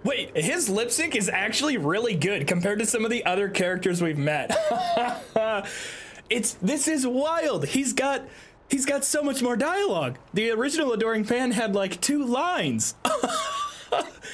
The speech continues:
This is awesome. I, ah! Ah!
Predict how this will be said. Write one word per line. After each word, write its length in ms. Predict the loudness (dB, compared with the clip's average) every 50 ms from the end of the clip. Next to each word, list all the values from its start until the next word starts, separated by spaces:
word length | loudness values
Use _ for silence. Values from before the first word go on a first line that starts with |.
| -14 -16 -16 -20 -6 -2
This 220 | -2 0 0 0
is 120 | 0 0 2
awesome. 640 | 0 0 0 0 0 0 2 2 2 0 -2 -4 -6 -12 -6 -2 0
I, 240 | 0 0 0 -2 -4 -8 -14 -18 -20 -20 -20 -20 -20 -20 -20 -20 -20 -8 -2
ah! 360 | 0 0 2 2 0 -2 -4 -6 -10 -14 -20 -20 -20 -20 -20 -20 -20 -20 -20 -20 -20 -20 -20 -20 -20 -20 -20 -20 -20 -20 -20 -20 -20 -20 -20 -20 -14 -6 -2
Ah! 360 | 0 0 0 0 -2 -4 -6